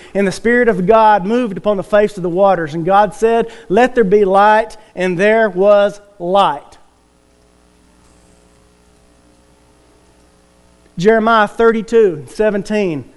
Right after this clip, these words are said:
says, "Ah, Lord God, behold, thou hast made the heaven and the earth by thy great power and stretched out arm. Is there nothing too hard for thee?"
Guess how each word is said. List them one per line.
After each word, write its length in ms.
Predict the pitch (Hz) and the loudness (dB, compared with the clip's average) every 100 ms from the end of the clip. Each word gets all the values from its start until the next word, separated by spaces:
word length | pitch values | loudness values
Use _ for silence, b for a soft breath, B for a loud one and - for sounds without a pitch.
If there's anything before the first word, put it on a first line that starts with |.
| b b | b b
says, 200 | 202 190 | -4 0
"Ah, 320 | 220 233 233 | 4 4 2
Lord 380 | 220 226 226 175 | 0 -2 -2 -2
God, 460 | 185 165 139 131 - b b b | -4 -4 -6 -10 -18 b b b
behold, 520 | 185 202 247 233 180 | -2 2 2 2 0
thou 180 | 185 214 | 2 2
hast 260 | 226 202 - | 0 -4 -2
made 260 | 208 220 | -2 -2
the 100 | 170 | -4
heaven 380 | 143 214 226 240 | -4 -2 -2 -4
and 220 | 226 185 | -6 -6
the 140 | 160 165 | -6 -2
earth 400 | 190 214 220 - B 160 | 2 2 0 -6 B 0
by 280 | 185 170 | 2 2
thy 340 | 170 202 208 214 | 2 4 2 0
great 540 | 165 190 208 202 - | -2 0 0 -2 -8
power 520 | - 196 190 151 123 - _ b b | -2 2 2 0 -6 -14 _ b b
and 100 | 160 | -12
stretched 480 | - - 196 196 - | -10 -2 2 2 0
out 300 | 202 196 190 | 2 2 2
arm. 340 | 175 160 139 - | -2 -4 -8 -4
Is 200 | 208 180 | -2 0
there 160 | 202 180 | 0 0
nothing 680 | 185 214 233 240 240 240 - B - | 0 2 2 0 -4 -4 -8 B -6
too 220 | 226 214 | -2 0
hard 320 | 190 220 220 | 2 2 0
for 140 | 220 208 | 0 2
thee?" 380 | 220 220 226 | 4 2 -2